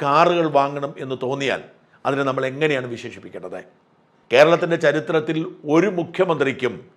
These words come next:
ഇത്രയേറെ ആഡംബര സൗകര്യങ്ങൾ ഉണ്ടായിട്ടില്ല. മൂന്ന് വർഷം മുമ്പ് രണ്ടായിരത്തി ഇരുപത്തിരണ്ടിലാണ് മുഖ്യമന്ത്രി പിണറായി വിജയൻ മൂന്ന് കാറുകൾ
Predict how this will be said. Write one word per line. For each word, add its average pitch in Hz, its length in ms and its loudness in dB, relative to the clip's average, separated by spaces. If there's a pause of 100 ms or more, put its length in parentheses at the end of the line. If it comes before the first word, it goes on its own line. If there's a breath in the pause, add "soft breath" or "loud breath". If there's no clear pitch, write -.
(400)
ഇത്രയേറെ 156 600 6 (480 soft breath)
ആഡംബര 156 380 4 (120)
സൗകര്യങ്ങൾ 143 480 -6
ഉണ്ടായിട്ടില്ല. 135 440 -2 (960)
മൂന്ന് 190 240 6
വർഷം 190 280 6
മുമ്പ് 180 220 4
രണ്ടായിരത്തി 180 520 6
ഇരുപത്തിരണ്ടിലാണ് 175 760 4 (600)
മുഖ്യമന്ത്രി 175 400 2
പിണറായി 165 320 8
വിജയൻ 165 280 4 (120)
മൂന്ന് 233 320 4
കാറുകൾ 190 300 8